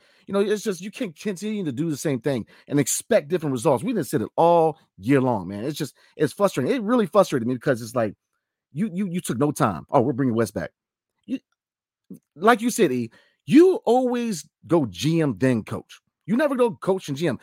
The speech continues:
Why is a coach helping with the process of finding the G M? That's his, it's gonna be his boss. Really?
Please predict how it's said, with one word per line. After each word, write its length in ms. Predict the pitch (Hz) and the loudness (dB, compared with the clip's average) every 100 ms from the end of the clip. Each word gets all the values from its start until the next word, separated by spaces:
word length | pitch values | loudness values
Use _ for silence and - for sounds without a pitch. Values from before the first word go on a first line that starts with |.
| - - | -10 -4
Why 200 | 302 440 | -2 0
is 120 | - | -2
a 40 | |
coach 460 | - - 247 220 - | -2 0 0 0 -6
helping 280 | 202 202 208 | -8 -6 -8
with 80 | 165 | -8
the 60 | |
process 460 | - 143 170 - 127 | -6 -6 -6 -6 -8
of 80 | - | 0
finding 260 | 170 147 117 | 0 2 -2
the 60 | |
G 220 | 107 147 | -4 -4
M? 120 | 135 82 _ _ _ _ - | -4 -8 _ _ _ _ 0
That's 180 | 359 - | 2 4
his, 200 | 381 202 - | 2 0 -4
it's 180 | 269 226 | -6 0
gonna 200 | 294 311 | 4 4
be 100 | 277 | 4
his 180 | 180 | 2
boss. 560 | 123 160 269 - - - _ _ _ _ | 4 6 6 4 -6 -14 _ _ _ _
Really? 360 | - 233 381 | 4 4 4